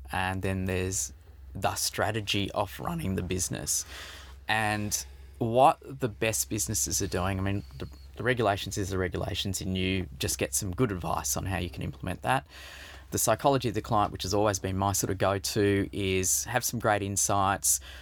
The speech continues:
learn how to, to manage the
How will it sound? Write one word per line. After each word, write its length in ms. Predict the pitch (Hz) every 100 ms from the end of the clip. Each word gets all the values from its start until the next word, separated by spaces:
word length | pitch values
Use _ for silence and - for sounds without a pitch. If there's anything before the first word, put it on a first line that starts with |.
| - - -
learn 380 | 113 113 117 110
how 180 | 110
to, 300 | 101 95 90
to 320 | - - - 95
manage 560 | 101 104 101 95 -
the 320 | 95 95 92